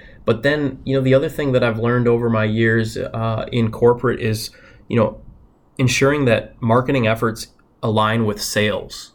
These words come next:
because as much as we like to give the salespeople a hard time and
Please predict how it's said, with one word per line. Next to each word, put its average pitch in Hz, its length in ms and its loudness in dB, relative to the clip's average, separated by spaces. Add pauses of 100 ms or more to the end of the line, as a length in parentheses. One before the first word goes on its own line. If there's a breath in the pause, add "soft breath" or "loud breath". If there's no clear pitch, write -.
(180)
because 107 600 -2
as 110 180 -6
much 117 220 0
as 117 80 -6
we 113 100 2
like 113 200 2
to 107 60 -6
give 110 220 -2
the 110 80 -6
salespeople 110 760 0
a 104 60 2
hard 107 260 0
time 110 380 0
and 98 200 -6